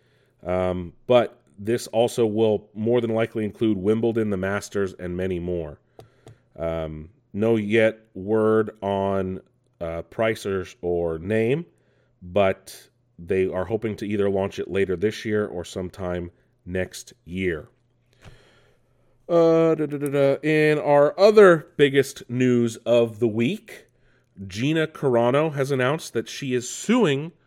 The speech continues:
uh, the Walt Disney Company, and with the help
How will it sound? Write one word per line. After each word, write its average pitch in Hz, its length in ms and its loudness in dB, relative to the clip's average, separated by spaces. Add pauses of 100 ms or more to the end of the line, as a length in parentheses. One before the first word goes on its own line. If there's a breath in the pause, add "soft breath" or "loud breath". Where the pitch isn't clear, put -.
(720 soft breath)
uh, 95 240 -4
the 98 120 -2
Walt 117 260 2
Disney 110 280 -2
Company, 123 640 -2 (1080)
and 110 460 -4
with 110 400 0
the 120 80 -6
help 135 400 -2